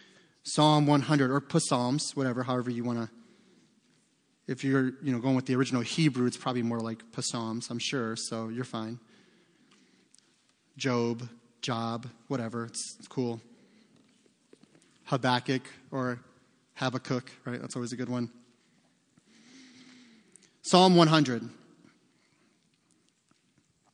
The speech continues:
I love that there's a subtitle here, a psalm of praise. A psalm of praise.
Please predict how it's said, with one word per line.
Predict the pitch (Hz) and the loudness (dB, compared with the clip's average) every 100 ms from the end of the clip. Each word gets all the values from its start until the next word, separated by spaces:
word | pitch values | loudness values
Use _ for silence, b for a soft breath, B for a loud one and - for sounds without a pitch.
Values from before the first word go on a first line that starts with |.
| _ _ _ _ _ - | _ _ _ _ _ -6
I | 147 | 2
love | 156 151 | 4 4
that | 135 | 4
there's | 143 131 | 2 0
a | |
subtitle | - 156 135 139 127 | 0 0 2 0 0
here, | 123 | 0
a | 117 | -2
psalm | - 147 151 139 | 0 4 6 4
of | - | 2
praise. | - 127 110 104 - - - - _ _ _ _ _ - | -6 -6 -6 -6 -4 -2 -2 -8 _ _ _ _ _ -10
A | |
psalm | - 131 127 | -4 0 0
of | 117 | -2
praise. | - 113 107 110 - | -8 -8 -8 -8 -8